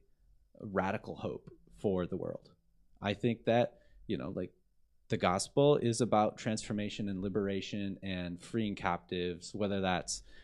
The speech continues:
people who are in human trafficking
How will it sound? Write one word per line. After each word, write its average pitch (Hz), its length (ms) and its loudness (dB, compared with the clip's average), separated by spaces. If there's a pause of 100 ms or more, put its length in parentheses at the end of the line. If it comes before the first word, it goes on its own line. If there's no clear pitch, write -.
(160)
people 135 260 4
who 120 140 6
are 101 340 6 (500)
in 104 180 -2
human 104 240 -2
trafficking 131 640 4